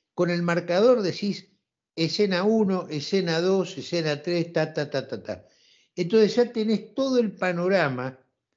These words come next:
eh, tenés un living grande, ponele, lo desplegás los papeles por todo el libro, por todo el living, y ahí c-, página tras página, ¿cuánto será? Cinco metros, ponele,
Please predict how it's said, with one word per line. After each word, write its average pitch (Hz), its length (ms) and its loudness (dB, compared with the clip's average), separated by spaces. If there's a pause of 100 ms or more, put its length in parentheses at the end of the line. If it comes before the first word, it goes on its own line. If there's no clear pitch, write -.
(280)
eh, 135 500 -4
tenés 151 300 -4
un 160 120 -2
living 170 300 4
grande, 135 380 0
ponele, 143 640 -4 (500)
lo 139 160 4
desplegás 147 640 0
los 131 220 -8
papeles 147 460 -2
por 120 220 -8
todo 165 220 0
el 185 140 0
libro, 202 580 0 (560)
por 127 180 -2
todo 180 160 2
el 185 120 6
living, 214 400 4 (880)
y 139 140 0
ahí 165 280 0
c-, 117 240 -12 (460)
página 151 440 -2
tras 156 200 -2
página, 165 400 -4
¿cuánto 143 320 -6
será? 107 360 -6
Cinco 131 440 -4
metros, 139 420 -4
ponele, 113 640 -6